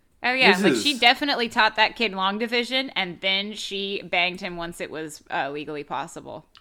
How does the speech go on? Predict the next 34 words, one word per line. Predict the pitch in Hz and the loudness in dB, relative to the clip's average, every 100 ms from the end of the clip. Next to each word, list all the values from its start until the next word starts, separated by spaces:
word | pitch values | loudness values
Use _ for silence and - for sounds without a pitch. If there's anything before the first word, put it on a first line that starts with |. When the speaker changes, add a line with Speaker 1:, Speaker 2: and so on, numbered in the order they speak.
| _ _ - | _ _ 4
Speaker 2:
Or | 165 202 | 8 8
probably | 202 - 147 190 156 113 | 8 4 8 8 8 2
not. | 113 147 107 98 - | 4 6 6 4 -2
Speaker 1:
Probably | - 175 196 240 262 285 | 0 2 4 2 0 -2
sooner, | 370 403 381 311 302 302 285 _ _ - | -4 -4 2 2 4 0 -2 _ _ -14
judging | - 175 208 208 | -10 -8 -6 -2
by | 208 | -2
the | 226 | 0
way | 226 | -4
this | 233 240 | -4 -6
movie | 254 247 214 | -6 -4 -4
tends | 208 190 | -8 -8
to | - | -10
be. | 196 190 185 185 _ _ _ _ _ - - - - | -6 -4 -4 -8 _ _ _ _ _ -20 -20 -20 -18
Speaker 2:
This | 147 180 | -8 -6
is | 131 | -4
a, | 120 - | -6 -8
it's | - 131 | -6 -6
a | 120 - - | -6 -14 -8
really | 170 214 123 98 90 - - - | -4 0 0 0 -2 -6 -14 -8
Speaker 1:
Oh, | 247 233 | -4 -2
my | 185 | -4
God. | 151 180 175 175 156 - - | -6 0 4 4 2 -8 -14
What | - 233 262 | 2 8 8
are | 285 | 8
Speaker 2:
Yeah. | 277 269 247 | 8 8 8
Speaker 1:
the, | 247 | 6
what | |
are | 254 | 6
the | 277 226 | 6 4
parent | 311 233 233 226 190 | 6 8 8 6 2
guide? | 175 170 175 147 _ - - | 0 2 0 -4 _ -2 2
Is | 277 | 2
there, | 202 233 | 2 0